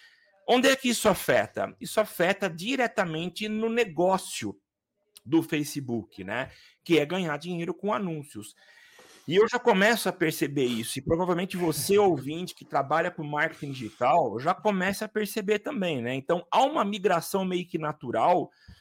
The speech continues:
pra qu-, quando a gente quer falar com públicos mais jovens, de utilizar diretamente stories no Instagram,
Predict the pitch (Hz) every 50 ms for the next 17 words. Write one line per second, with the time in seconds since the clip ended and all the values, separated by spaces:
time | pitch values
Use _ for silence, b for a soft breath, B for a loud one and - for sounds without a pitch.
0 | b b b _ - 135 131 135 131 - 147 - _ _ _ - 160 160 165 151
1 | 147 165 156 - - _ - 160 160 160 - - 160 151 139 135 139 143 143 139
2 | _ - 139 131 - - 151 143 135 135 - - - - - - - - - -
3 | b b b b b b - 127 127 131 135 123 117 107 101 101 107 - - -
4 | - - - - _ _ - 110 107 107 156 165 180 185 147 127 117 104 92 95
5 | - - - - b b b b b b _ - 147 175 175 - 160 165 185 202
6 | 165 - 143 151 165 165 185 175 175 175 175 156 147 147 156 170 - - 135 -
7 | - - - 139 147 165 156 139 120 110 110 113 113 110 107 - - - 113 95
8 | 98 110 113 113